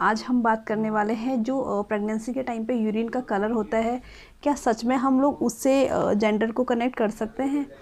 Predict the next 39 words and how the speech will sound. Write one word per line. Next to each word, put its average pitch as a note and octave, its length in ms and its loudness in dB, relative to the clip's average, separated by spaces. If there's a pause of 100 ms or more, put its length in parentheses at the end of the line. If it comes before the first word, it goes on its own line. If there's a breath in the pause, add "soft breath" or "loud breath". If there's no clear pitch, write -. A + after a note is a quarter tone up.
(460 loud breath)
और A3 280 2
मेरे G#3+ 300 2
जो A#3+ 180 2
है A#3+ 140 0
दोनों A3 280 0
बेटियों A3+ 300 0
के A#3+ 80 2
टाइम A3 240 0
पे A#3 100 2
जो A3+ 180 2
है A3+ 80 2
वो B3 140 2
यूरिन G#3+ 380 0
का, F#3 260 0
अ, A3 140 0 (200)
कलर G#3+ 280 2
जो A3+ 160 0
है A3+ 100 0
वो A#3+ 160 -2
किस A3+ 300 0
टाइप A3 200 0
से A#3 160 -4
था A#3 240 -2
और, A3 280 -2 (440 loud breath)
अ, G#3 100 -2
क्या A3+ 280 0
ये A#3 200 4
बात A3+ 260 2
सच - 320 -4
है B3+ 180 0
कि B3+ 160 0
अगर, A3 280 2
अ, - 160 0
यूरिन G#3+ 360 2
का A#3 120 0
कलर G#3 320 2
जो A3+ 140 0
है A3 140 0
वो A3 320 0